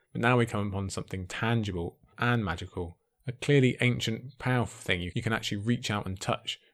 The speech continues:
and the way it's presented is, well, magical. The Black Gate, Sam had called it,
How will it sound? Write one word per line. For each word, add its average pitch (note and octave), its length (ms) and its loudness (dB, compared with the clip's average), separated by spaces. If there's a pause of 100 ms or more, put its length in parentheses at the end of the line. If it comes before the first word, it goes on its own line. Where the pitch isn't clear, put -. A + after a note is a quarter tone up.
(160)
and G#2 80 -2
the G2+ 80 2
way A2+ 200 6
it's - 120 0
presented G2 600 -2 (120)
is, F#2 320 -4 (320)
well, F2 260 -6 (120)
magical. C3 420 -2 (240)
The A#2 120 0
Black A#2 240 6
Gate, A2 340 4
Sam F#2 200 -2
had F2+ 120 -6
called F#2 220 -4
it, - 140 -4